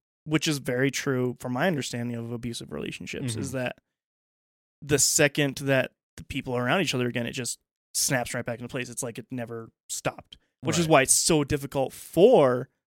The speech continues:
Speaker 1: somebody who is stuck in an abusive relationship to leave that abusive relationship,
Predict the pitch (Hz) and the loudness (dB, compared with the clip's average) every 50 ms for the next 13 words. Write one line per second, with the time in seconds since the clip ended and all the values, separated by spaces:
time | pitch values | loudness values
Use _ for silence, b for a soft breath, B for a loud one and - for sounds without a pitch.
0 | _ - - - 139 135 135 131 131 131 127 120 - - 127 117 - 123 127 123 | _ -8 -6 -4 -2 0 0 0 0 -2 -2 -4 -4 -6 -6 -8 -8 -6 -6 -4
1 | 123 120 123 123 117 - 120 123 120 120 - - 131 127 - _ - - - 139 | -4 -4 -6 -6 -8 -8 -8 -8 -8 -8 -8 -8 -10 -12 -12 _ -12 -8 -8 -6
2 | 127 127 127 123 120 120 123 123 123 117 117 120 123 120 - 131 123 127 123 - | -6 -6 -6 -4 -4 -4 -4 -6 -8 -10 -10 -10 -8 -8 -8 -8 -8 -8 -4 -2
3 | 285 330 - - - - - | -2 -2 -4 -6 -12 -12 -16